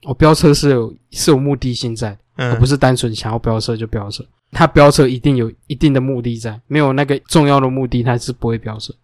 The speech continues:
Speaker 2: 他说：“我干嘛玩命这样？”
Speaker 1: 对，对，对。
Speaker 2: 对啊，因为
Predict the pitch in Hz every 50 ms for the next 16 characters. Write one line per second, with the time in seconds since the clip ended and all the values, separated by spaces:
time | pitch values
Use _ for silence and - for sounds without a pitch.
0 | _ - 151 143 156 156 143 131 135 151 139 135 127 123 123 117 123 131 131 127
1 | 120 120 120 120 117 113 113 117 120 113 113 110 110 107 107 110 - 160 67 65
2 | - 156 160 147 165 202 196 196 185 185 190 170